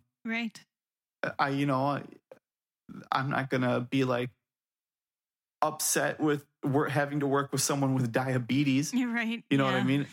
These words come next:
Speaker 1: <laughs>
Speaker 2: Uh, you know, uh, unless they're, like, actively, uh, you know, denying that they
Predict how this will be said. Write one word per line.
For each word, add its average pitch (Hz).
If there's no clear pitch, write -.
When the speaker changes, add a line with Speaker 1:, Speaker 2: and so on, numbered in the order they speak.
Speaker 1:
<laughs> 262
Speaker 2:
Uh, 143
you 156
know, 147
uh, 156
unless 156
they're, 156
like, 127
actively, 147
uh, 127
you 139
know, 131
denying 131
that 123
they 127